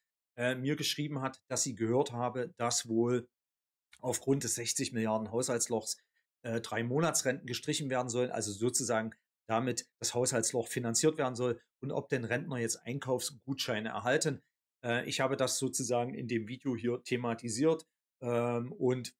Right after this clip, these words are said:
es haben dann tatsächlich, ich zeige Ihnen das mal, über neunhunderttausend Menschen dieses Video, äh, sich angeschaut. Wir haben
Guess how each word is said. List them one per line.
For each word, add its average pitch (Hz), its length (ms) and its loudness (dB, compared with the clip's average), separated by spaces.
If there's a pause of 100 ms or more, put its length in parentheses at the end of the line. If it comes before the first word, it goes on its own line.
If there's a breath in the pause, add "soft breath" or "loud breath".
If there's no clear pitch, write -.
(140)
es - 200 0
haben 127 400 0
dann 123 460 2
tatsächlich, 131 680 0
ich - 340 -20
zeige 123 220 2
Ihnen 120 60 -2
das 117 140 -2
mal, 117 320 0 (560)
über 135 480 2 (160)
neunhunderttausend 117 1900 -2
Menschen 120 540 -4 (220)
dieses 117 480 0 (120)
Video, 123 500 -2 (360 loud breath)
äh, 117 140 -2
sich 113 220 -2
angeschaut. 151 540 2 (300)
Wir 131 200 2
haben 147 400 2